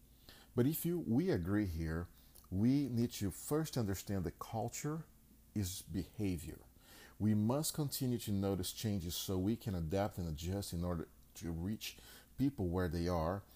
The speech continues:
and promote engagement so we can have real connection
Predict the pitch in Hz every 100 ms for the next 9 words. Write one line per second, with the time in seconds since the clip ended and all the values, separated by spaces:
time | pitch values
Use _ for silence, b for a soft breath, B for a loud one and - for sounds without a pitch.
0 | B B 92 92 101 87 92 95 - -
1 | 87 78 90 78 73 69 - - b b
2 | - 92 90 - 92 98 87 78 78 -
3 | 98 78 85 101 98 98 - 90 85 82
4 | - 78